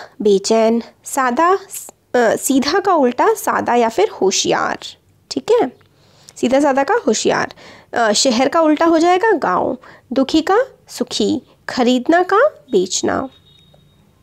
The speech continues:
संभव असंभव। धूमधाम चुपचाप। सौंप कर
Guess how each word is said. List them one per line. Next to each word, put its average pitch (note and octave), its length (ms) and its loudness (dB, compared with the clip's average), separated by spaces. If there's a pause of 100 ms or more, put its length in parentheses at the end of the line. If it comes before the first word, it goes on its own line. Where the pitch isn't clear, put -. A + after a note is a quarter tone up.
(720)
संभव C#4 480 0 (300)
असंभव। G3+ 540 -2 (420)
धूमधाम C#4 680 2 (360)
चुपचाप। - 600 -6 (240)
सौंप A#3 420 -2 (140)
कर F4 160 2